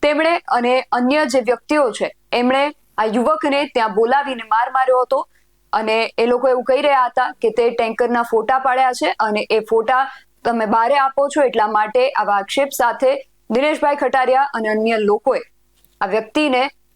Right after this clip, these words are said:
માર માર્યો છે. હવે આ બાબતને લઈને દિનેશ ખટારિયા શું જવાબ આપે છે? કારણ કે જ્યારે ગોપાલ ઇટાલિયાએ તેમની સામે આક્ષેપ મૂક્યા હતા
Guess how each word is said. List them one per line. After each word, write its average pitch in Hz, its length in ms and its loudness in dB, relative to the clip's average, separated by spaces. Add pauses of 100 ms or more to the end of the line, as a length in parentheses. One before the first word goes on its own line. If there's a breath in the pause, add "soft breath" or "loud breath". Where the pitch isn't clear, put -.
(100)
માર 254 300 2
માર્યો 262 340 2
છે. 277 240 -2 (180)
હવે 214 420 -2 (180)
આ 208 100 0
બાબતને 269 540 0
લઈને 302 400 0 (420)
દિનેશ 269 400 0
ખટારિયા 269 400 0
શું 285 240 0
જવાબ 233 320 0
આપે 190 240 -2
છે? 185 140 -2
કારણ 202 200 -2
કે 214 140 0
જ્યારે 220 220 0
ગોપાલ 214 340 0
ઇટાલિયાએ 233 420 0
તેમની 254 260 -2
સામે 233 260 -2
આક્ષેપ 226 380 -2
મૂક્યા 220 360 0
હતા 247 240 0